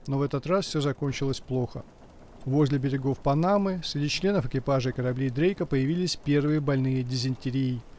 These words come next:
а затем эпидемия охватила все корабли.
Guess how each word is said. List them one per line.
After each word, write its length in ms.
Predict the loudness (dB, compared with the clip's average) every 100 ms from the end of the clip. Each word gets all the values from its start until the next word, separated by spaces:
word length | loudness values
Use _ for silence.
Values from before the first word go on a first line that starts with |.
| -12 -4
а 80 |
затем 340 | -2 2 2 2
эпидемия 460 | 0 0 2 2
охватила 520 | 0 -2 -2 0 0 -2
все 260 | -6 -2 0
корабли. 480 | 0 -2 -4 -6